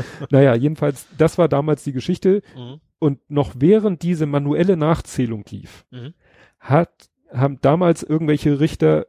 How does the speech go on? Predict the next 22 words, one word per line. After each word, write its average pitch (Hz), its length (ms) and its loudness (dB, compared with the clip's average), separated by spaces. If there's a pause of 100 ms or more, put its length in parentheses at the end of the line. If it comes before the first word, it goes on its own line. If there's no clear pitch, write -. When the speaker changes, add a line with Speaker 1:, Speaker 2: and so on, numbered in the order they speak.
Speaker 2:
oder - 340 -6
hat, 120 260 -4
äh, 139 200 -10 (120)
ja, 110 380 -4 (560)
haben 127 200 -6
Richter 156 320 0
gesagt, 135 440 -2 (380)
nee, 180 360 4 (300)
vergisst 147 440 2
es, 202 300 -2 (640)
das 147 200 4
Thema 156 280 -2
ist 135 100 -6
jetzt 131 240 -6
durch, 170 380 0 (340)
wir 131 120 0
nehmen 139 180 0
das 147 160 0
Ergebnis, 135 440 -4
das - 200 -4 (140)
erste 143 400 2
Ergebnis, 151 760 -2